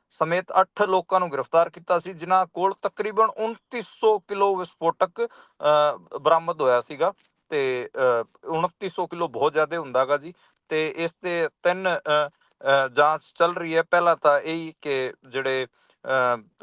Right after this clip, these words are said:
ਅ, ਮੂਵਮੈਂਟ ਉਹਦੀ ਤਲਾਸ਼ਣ ਦੀ ਕੋਸ਼ਿਸ਼ ਹੈ ਡਾਕਟਰ ਉਮਰ ਦੀ ਕਿ ਉਹ ਤਿੰਨ, ਤਿੰਨ ਸਾਢੇ ਤਿੰਨ ਘੰਟੇ ਉਹਨੇ ਕੀ ਕੀਤੇ ਹੈਗੇ।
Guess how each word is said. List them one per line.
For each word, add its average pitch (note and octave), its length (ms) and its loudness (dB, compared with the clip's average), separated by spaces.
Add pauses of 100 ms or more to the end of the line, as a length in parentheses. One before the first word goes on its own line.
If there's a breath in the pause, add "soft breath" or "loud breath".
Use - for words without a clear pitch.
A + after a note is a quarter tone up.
(180)
ਅ, - 180 -12 (460)
ਮੂਵਮੈਂਟ D#3 400 0
ਉਹਦੀ D#3 180 0
ਤਲਾਸ਼ਣ D3+ 420 0
ਦੀ D#3 100 -12
ਕੋਸ਼ਿਸ਼ D#3 380 -6
ਹੈ D#3 40 0
ਡਾਕਟਰ C#3 300 0
ਉਮਰ C#3+ 240 -4
ਦੀ D3 320 -14
ਕਿ C3 160 -4
ਉਹ C3+ 160 -6 (100)
ਤਿੰਨ, D#3 180 0 (260)
ਤਿੰਨ D3+ 140 0
ਸਾਢੇ D3+ 220 0
ਤਿੰਨ D3 240 -10
ਘੰਟੇ A#2+ 220 -2
ਉਹਨੇ C3+ 180 -6
ਕੀ C3 180 -16
ਕੀਤੇ B2+ 300 -8
ਹੈਗੇ। B2+ 200 -6